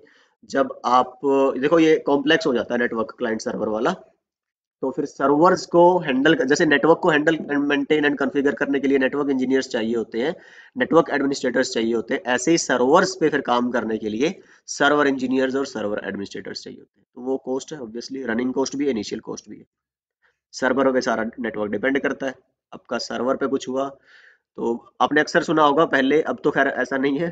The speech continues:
कि बीएसएनएल के ज्यादा नंबर्स होते थे ना और रिचार्ज करवाने जाते थे, एक बड़ा ही कॉमन सा जवाब सुनने को मिलता था सबको कि यार अभी नहीं होगा, थोड़ी देर में आना, सर्वर डाउन है, सर्वर स्लो है। तो वो डिपेंडेंस है आपका सारा सर्वर के ऊपर।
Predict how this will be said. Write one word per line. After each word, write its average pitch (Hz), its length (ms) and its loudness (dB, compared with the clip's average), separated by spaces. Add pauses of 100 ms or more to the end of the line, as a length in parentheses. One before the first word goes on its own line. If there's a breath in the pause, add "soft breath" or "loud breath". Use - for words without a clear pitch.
कि 131 100 -4
बीएसएनएल 127 440 -2
के 135 100 2
ज्यादा 131 200 2
नंबर्स 127 320 0
होते 120 220 -4
थे 135 100 -6
ना 156 120 -2
और 139 160 -2
रिचार्ज 120 340 -2
करवाने 123 300 -2
जाते 113 260 -4
थे, 131 120 -4 (420 loud breath)
एक 131 120 -8
बड़ा 143 180 4
ही 156 60 4
कॉमन 147 320 2
सा 151 240 2 (100)
जवाब 131 340 2
सुनने 131 300 -2
को 127 100 0
मिलता 104 240 -6
था 98 40 -12
सबको 101 320 -12
कि 120 140 -6
यार 117 120 0
अभी 117 140 -2
नहीं 131 80 0
होगा, 123 140 0
थोड़ी 120 160 -4
देर 117 140 0
में 117 120 -6
आना, 104 140 -8
सर्वर 107 260 -4
डाउन 95 260 -8
है, 95 60 -20 (800)
सर्वर 117 300 -4
स्लो 104 260 -10
है। 95 100 -18 (500)
तो 175 80 0 (520 loud breath)
वो 135 60 0
डिपेंडेंस 156 520 0
है 127 60 2
आपका 104 340 -6
सारा 107 280 -6
सर्वर 101 300 -8
के 110 100 -14
ऊपर। 107 320 -18